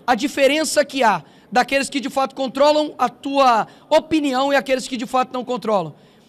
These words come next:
E nós temos vários cúmplices disso. Nós temos, por exemplo, diversas mídias, diversas, a, a, a, jornais que estão em conluio com tudo que está acontecendo. Olha só a que ponto chegou.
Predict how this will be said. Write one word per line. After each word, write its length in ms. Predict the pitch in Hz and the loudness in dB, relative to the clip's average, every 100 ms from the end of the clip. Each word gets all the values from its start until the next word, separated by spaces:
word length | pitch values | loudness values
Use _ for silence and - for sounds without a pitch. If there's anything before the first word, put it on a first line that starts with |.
| - | -2
E 80 | 285 | 0
nós 160 | 311 | 2
temos 240 | 302 311 240 | 0 -4 2
vários 300 | 330 349 - | 2 2 -2
cúmplices 500 | 349 349 247 185 175 | -4 -2 -6 -8 -8
disso. 320 | 180 147 - _ _ _ - | -8 -10 -18 _ _ _ -2
Nós 180 | 254 - | 0 2
temos, 260 | 302 302 | 0 -2
por 180 | - 294 | 2 4
exemplo, 380 | 240 233 294 277 | 4 2 0 -2
diversas 760 | 185 185 262 - 262 175 - - - _ | -6 -2 -2 0 -2 -2 -10 -18 -20 _
mídias, 460 | 220 302 262 214 160 | 0 2 2 -4 -6
diversas, 640 | 170 233 247 240 180 - _ _ - | -4 -2 -2 -4 -4 -12 _ _ 0
a, 60 | |
a, 400 | 226 226 220 220 | 2 2 0 0
a, 60 | 220 | 0
jornais 760 | 151 254 220 247 311 240 - - _ _ _ | 0 0 2 0 0 -2 -10 -16 _ _ _
que 80 | - | -4
estão 340 | 311 - 311 330 | -4 0 -2 -2
em 120 | 320 | -4
conluio 800 | 320 349 320 370 339 233 147 - - - - - _ | -4 0 4 4 4 0 -6 -14 -20 -20 -20 -20 _
com 140 | 320 330 | -6 -2
tudo 240 | 349 349 | -2 -2
que 80 | 302 | -8
está 160 | 254 320 | 0 0
acontecendo. 680 | 320 320 330 339 339 208 147 - - _ _ _ _ _ | 0 -6 -4 -2 -2 -2 -10 -20 -20 _ _ _ _ _
Olha 180 | 330 349 | 2 4
só 180 | 339 320 | 2 0
a 60 | |
que 120 | 311 311 | 0 -4
ponto 360 | 302 330 320 | -2 -4 -4
chegou. 480 | - 262 214 196 | -4 -4 -2 -4